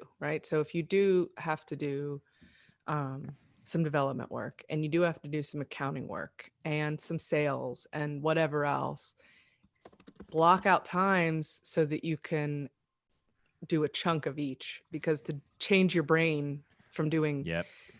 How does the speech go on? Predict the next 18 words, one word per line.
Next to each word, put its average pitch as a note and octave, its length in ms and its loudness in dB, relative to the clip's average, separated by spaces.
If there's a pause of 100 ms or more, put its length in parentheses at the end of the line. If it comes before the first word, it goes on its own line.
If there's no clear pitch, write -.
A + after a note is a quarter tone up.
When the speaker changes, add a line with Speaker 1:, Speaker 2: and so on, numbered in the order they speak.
(180)
Speaker 1:
coding D#3 720 8 (200)
to - 140 -2
doing D3 320 0
bookkeeping C#3 800 0
is, C3+ 480 0 (280)
Speaker 2:
<clears throat> - 240 -20
Speaker 1:
it F#3+ 160 8
will E3+ 80 0
take F#3 300 4
you E3 60 2
so E3+ 200 4
much D#3 220 0
longer D3 320 2
to - 140 -2
adjust C#3 460 0
back C#3 260 0
and B2+ 120 -6
forth, C3+ 500 -4